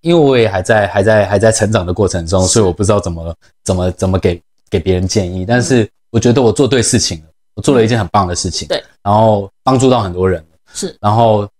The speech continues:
Speaker 1: 这中间当然会遇到很多的困难、难关，
Speaker 2: 嗯，嗯。
Speaker 1: 但是我妈跟我讲说，遇到问题解决问题而已。
Speaker 2: 对。
Speaker 1: 就是迎刃，就会迎刃而解。
Speaker 2: 嗯。
Speaker 1: 然后只要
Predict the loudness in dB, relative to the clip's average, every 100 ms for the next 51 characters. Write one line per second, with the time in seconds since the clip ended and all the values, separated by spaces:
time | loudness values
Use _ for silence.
0 | _ _ -2 0 0 0 -2 -4 -4 0
1 | 2 2 2 2 0 -4 -8 -2 0 0
2 | 0 -2 -2 -8 -10 -8 -6 -2 -2 -4
3 | -12 -6 -2 0 2 0 0 -8 _ _
4 | _ -2 0 2 2 2 0 -2 0 2
5 | 2 2 4 4 2 0 -2 -2 0 0
6 | 0 -2 -10 -16 _ -12 -10 -10 -16 -20
7 | _ -2 2 2 2 2 2 0 -2 -2
8 | 0 2 2 2 0 -2 -8 -8 -8 -8
9 | -14 _ -2 0 0 -2 _ _ _ _
10 | _ 0 2 4 4 0